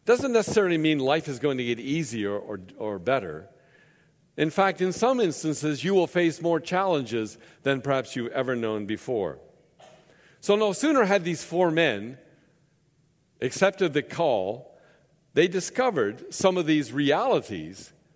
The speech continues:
that would be part of their ministry. So Jesus takes these four men,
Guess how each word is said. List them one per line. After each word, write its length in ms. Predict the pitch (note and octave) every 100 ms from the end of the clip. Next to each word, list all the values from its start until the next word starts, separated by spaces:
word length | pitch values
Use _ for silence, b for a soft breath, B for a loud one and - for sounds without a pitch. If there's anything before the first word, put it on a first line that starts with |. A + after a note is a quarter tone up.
| _
that 160 | D3 D#3
would 160 | D3+
be 100 | C#3
part 420 | C#3 - D#3 D#3 D#3
of 160 | C#3 B2
their 180 | C3+ B2+
ministry. 640 | C#3 D3+ C3+ - F2 C2+ - _ _ _ _ _ _ b b b b b
So 160 | - F#3
Jesus 460 | F#3 C#4+ B3 G#3+
takes 260 | G3+ F#3+ -
these 180 | F3 -
four 260 | F3+ F#3
men, 360 | D#3+ A#2+ B2